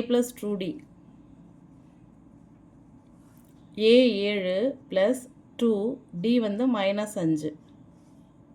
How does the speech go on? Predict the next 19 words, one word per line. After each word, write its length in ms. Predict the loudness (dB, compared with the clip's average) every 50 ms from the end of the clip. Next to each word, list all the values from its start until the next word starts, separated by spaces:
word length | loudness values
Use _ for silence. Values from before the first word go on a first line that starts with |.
| -20 -20 -20 -20 -20 -20 -20 -20 -20 -20 -20 -20 -20 -20 -14 -8 -4 -2 2 2
ஏழு 280 | 2 2 4 4 4 4 2 0 -4 -2
plus 340 | -2 0 2 0 0 -2 -2 -8 -16 -20 -20 -20 -20 -20 -20 -20 -20 -20 -20 -20 -20 -20 -20 -20 -20 -20 -20 -20 -20 -20 -20 -20 -20 -20 -20 -20 -20 -20 -20 -20 -20 -20 -20 -20 -20 -20 -20 -20 -20 -20 -20 -20 -20 -20 -20 -20 -20 -20 -20 -20 -12 -2 0 2
ரெண்டு 220 | 4 4 4 6 6
அஞ்சு 180 | 6 6 4 4 4 4
பத்து, 360 | 2 2 2 0 2 4 4 4 4 2 0
plus 220 | -2 -2 0 0 0 0
into 180 | 0 0 -2 -2
minus, 280 | 0 0 0 0 -2 -4 -4 -6
minus, 320 | -4 -4 -4 -2 -4 -4 -4 -6 -10
அப்போ 140 | -6 -6 -6 -4 -4
மைனஸ் 380 | -2 -4 -2 -2 -2 -4 -4 -6 -8
பத்து. 280 | -8 -8 -8 -6 -8 -8 -8 -8 -18 -20 -20 -20 -20 -20 -20 -20 -20 _ -20 -20 -20 -20 -20 -20 -20 -20 -20 -20 -20 -20 -20 -20 -20 -20 -20 -20 -20 -14 -8 -4 -2 0
ஏழு 260 | 0 0 2 2 0 0 2
plus 180 | 2 2 2 2 2 -2
into 160 | -2 -2 -4 -2
minus, 260 | -2 0 0 0 -2 -4 -6 -6
minus 320 | -4 -4 -2 -4 -4 -6 -6 -6 -4
பத்து. 320 | -4 -4 -4 -4 -2 0 0 0 -2 -4 -8 -16 -20 -20 -20 -20 -20 -20 -20 -20 -20 -20 -20 -20 -20 -20 -20 -20 -20 -20 -20 -20 -20 -20 -20 -20 -20 -10 -2 -2
ரெண்டுல 280 | 0 2 4 4 4